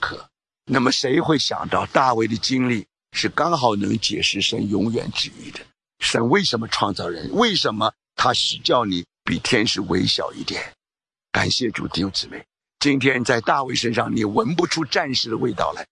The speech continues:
他一点都不像扫罗。他如果穿着扫罗的军装，他走也走不动了。他就是还我本色，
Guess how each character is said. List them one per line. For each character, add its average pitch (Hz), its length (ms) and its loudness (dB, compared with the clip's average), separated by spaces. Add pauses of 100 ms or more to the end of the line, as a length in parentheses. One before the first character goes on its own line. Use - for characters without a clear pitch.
(120)
他 143 140 2
一 165 80 2
点 120 160 2
都 110 60 -6
不 117 120 -4
像 113 160 -2
扫 - 240 -2
罗。 - 300 -6 (600)
他 190 180 2
如 190 160 2
果 147 180 6
穿 214 360 2
着 202 100 4
扫 220 200 2
罗 226 180 4
的 139 120 4
军 160 300 0
装， 143 240 2
他 147 120 0
走 123 240 4
也 127 80 4
走 - 140 -2
不 - 140 -4
动 - 180 -2 (100)
了。 - 80 -14 (480)
他 147 180 2
就 160 120 2
是 127 100 0
还 117 260 2
我 127 120 2
本 104 240 -2
色， - 240 -2